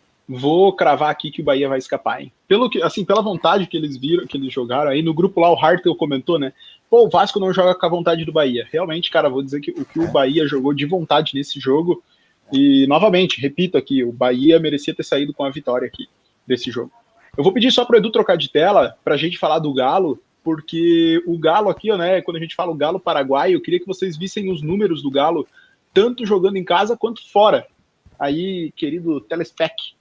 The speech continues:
Speaker 1: o Galo como mandante tem dezoito jogos, só tem uma derrota em casa pro Atlético Paranaense,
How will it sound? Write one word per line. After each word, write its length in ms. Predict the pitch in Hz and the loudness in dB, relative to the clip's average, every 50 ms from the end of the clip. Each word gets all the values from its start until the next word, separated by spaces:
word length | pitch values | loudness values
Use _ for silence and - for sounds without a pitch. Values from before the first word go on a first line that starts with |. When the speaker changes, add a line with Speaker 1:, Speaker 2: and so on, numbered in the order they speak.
| _ _ _ - - _ _ _ _ _ _ - | _ _ _ -20 -20 _ _ _ _ _ _ -6
Speaker 1:
o 80 | 147 | -2
Galo 240 | 143 165 180 233 247 | 0 2 2 2 2
como 200 | 247 254 247 240 226 | 2 0 -2 -2 -2
mandante 360 | 220 202 190 202 226 208 - | 0 2 2 2 2 0 -4
tem 140 | - 214 208 | -4 -2 2
dezoito 540 | 185 180 156 135 156 180 196 247 - 240 | 2 2 2 4 2 2 2 2 0 -2
jogos, 360 | 175 156 143 147 165 180 180 - | 0 2 2 2 2 2 0 -2
só 100 | - 170 | -2 0
tem 200 | - 190 190 180 - _ - | 0 0 -2 -2 -4 _ -2
uma 280 | 226 262 277 311 311 240 | -2 0 0 2 2 2
derrota 440 | 175 190 165 139 156 165 170 - 185 | 4 2 2 4 2 2 2 0 -4
em 100 | 156 139 | -8 -4
casa 360 | - 131 131 151 175 190 - | -2 0 0 0 0 -2 -4
pro 120 | - 143 | -2 -4
Atlético 380 | 131 - - 135 139 135 - _ | -4 -2 -2 -2 -2 -4 -4 _
Paranaense, 680 | - 135 135 131 123 117 120 127 143 180 - - - | -4 -4 -2 -4 -6 -6 -8 -10 -10 -12 -16 -20 -20